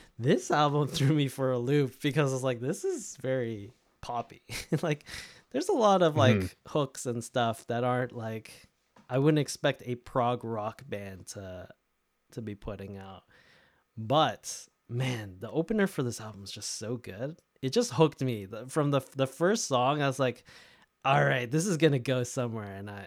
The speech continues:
Speaker 1: I'm digging it.
Speaker 2: Yeah.
Speaker 1: Um, I think, I think this album specifically lacks, um, a hit song. Like, there isn't one
Speaker 2: Yeah.
Speaker 1: song on this album that I'm like,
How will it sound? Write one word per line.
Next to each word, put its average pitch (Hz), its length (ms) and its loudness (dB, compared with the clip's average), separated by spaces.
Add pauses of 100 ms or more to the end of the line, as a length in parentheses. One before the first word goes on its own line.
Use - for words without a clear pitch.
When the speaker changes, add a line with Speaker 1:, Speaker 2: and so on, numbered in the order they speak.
Speaker 1:
I'm 104 240 -10 (140)
digging 107 320 -4
it. 92 280 -14 (400)
Speaker 2:
Yeah. 117 500 4
Speaker 1:
Um, 107 300 -6 (1400)
I 135 100 0
think, 151 440 0 (140)
I 143 100 2
think 202 280 4
this 160 320 2
album 120 440 -2
specifically 120 800 -4
lacks, 113 640 -4 (220)
um, 98 640 -12 (1080)
a 135 80 -4
hit 123 280 -6
song. 90 420 -10 (920)
Like, 135 140 0
there 156 200 6
isn't 214 420 2
one 123 140 0
Speaker 2:
Yeah. 107 220 8
Speaker 1:
song 143 460 2
on 143 100 4
this 135 140 0
album 127 360 2
that 120 200 0
I'm 117 180 -2
like, 104 340 -6